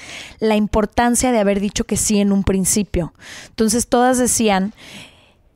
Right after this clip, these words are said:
que todo mundo queremos el éxito rápido y el éxito fácil, y vemos la vida de alguien y decimos, "Yo quiero esa vida y yo quiero estar ahí".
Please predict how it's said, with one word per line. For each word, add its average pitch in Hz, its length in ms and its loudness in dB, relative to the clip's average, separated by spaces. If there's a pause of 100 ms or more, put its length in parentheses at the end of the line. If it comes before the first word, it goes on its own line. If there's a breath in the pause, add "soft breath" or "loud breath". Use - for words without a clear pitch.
(460)
que 240 140 -2
todo 277 200 4
mundo 302 280 2
queremos 240 360 0
el 226 120 0
éxito 214 340 -2
rápido 214 380 2
y 196 80 4
el 180 100 0
éxito 185 380 -2
fácil, 180 480 -2
y 208 80 0
vemos 214 260 2
la 233 80 4
vida 214 220 4
de 208 100 2
alguien 202 300 2
y 202 40 0
decimos, 190 380 -2
"Yo 240 160 2
quiero 254 220 0
esa 240 160 0
vida 226 160 2
y 220 60 0
yo 202 140 0
quiero 208 200 -2
estar 190 260 -2
ahí". 190 300 0